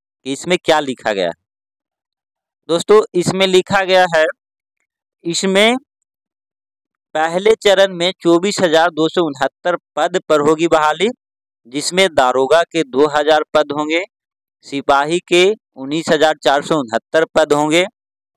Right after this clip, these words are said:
और चालक के अट्ठाईस सौ प्लस पद होंगे। तो दोस्तों, ये वैकेंसी प्रक्रिया है पहले चरण में।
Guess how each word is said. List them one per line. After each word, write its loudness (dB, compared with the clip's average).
और -2
चालक 2
के 0
अट्ठाईस -2
सौ 2
प्लस 0
पद -2
होंगे। -14
तो -12
दोस्तों, 2
ये 4
वैकेंसी 0
प्रक्रिया 0
है -2
पहले 0
चरण 0
में। -6